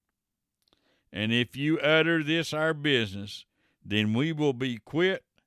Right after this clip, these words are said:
of thine oath which thou hast made us to swear."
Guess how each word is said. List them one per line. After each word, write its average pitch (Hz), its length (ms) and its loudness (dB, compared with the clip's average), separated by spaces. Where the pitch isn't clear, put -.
of 104 200 -8
thine 151 320 -2
oath 117 500 -2
which 110 240 -6
thou 117 200 -2
hast 104 280 -6
made 117 240 -4
us 117 140 -10
to 113 160 -14
swear." 90 520 -12